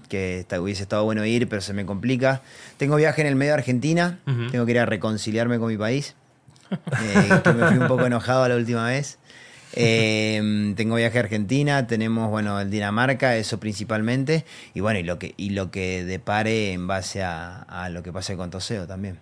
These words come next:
Speaker 2: Ujú.
Speaker 1: Eh, y de ahí en más, nada, esperemos, hay que ver cómo le van sus primeras competencias.
Speaker 2: Ujú.
Speaker 1: Creo que va a haber para, para hablar bastantes
Speaker 2: Va a empezar
Speaker 1: cositas.
Speaker 2: por Fortnite, has dicho.
Speaker 1: Sí, arranca compitiendo en Fortnite, todavía para poder competir en Valorant tiene como cuatro años por delante, perdón, tres años por delante.
Speaker 2: Joder.
Speaker 1: Porque a partir de los dieciséis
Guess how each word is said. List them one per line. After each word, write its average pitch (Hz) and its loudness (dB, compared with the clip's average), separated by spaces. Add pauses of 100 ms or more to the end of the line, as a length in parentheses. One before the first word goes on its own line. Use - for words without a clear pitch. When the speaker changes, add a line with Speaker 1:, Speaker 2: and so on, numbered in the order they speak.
Speaker 2:
Ujú. 113 -4 (140)
Speaker 1:
Eh, 95 0
y 107 0
de 101 2
ahí 107 2
en 104 0
más, 117 0
nada, 139 -2
esperemos, 107 -4
hay 107 -4
que 101 -4
ver 107 -2
cómo 107 -4
le 101 -4
van 104 -6
sus 95 -12
primeras 101 -6
competencias. 123 -2
Speaker 2:
Ujú. 139 4
Speaker 1:
Creo 139 4
que 117 0
va 113 2
a 113 2
haber 123 2
para, 101 0
para 98 0
hablar 104 0
bastantes 98 -4
Speaker 2:
Va 127 4
a - 6
empezar 170 2
Speaker 1:
cositas. 185 0
Speaker 2:
por 123 -2
Fortnite, 123 0
has 110 -4
dicho. 107 -10
Speaker 1:
Sí, 127 4
arranca 147 2
compitiendo 143 2
en 139 0
Fortnite, 131 2
todavía 117 4
para 117 2
poder 107 0
competir 113 0
en 110 0
Valorant 113 0
tiene 101 -4
como 92 -4
cuatro 104 -2
años 107 -2
por 95 -6
delante, 110 -2
perdón, 101 -4
tres 113 -6
años 113 -6
por 101 -8
delante. 107 -4
Speaker 2:
Joder. 127 -8
Speaker 1:
Porque 98 -4
a 92 -2
partir 90 -6
de 107 -2
los 104 -4
dieciséis 101 -4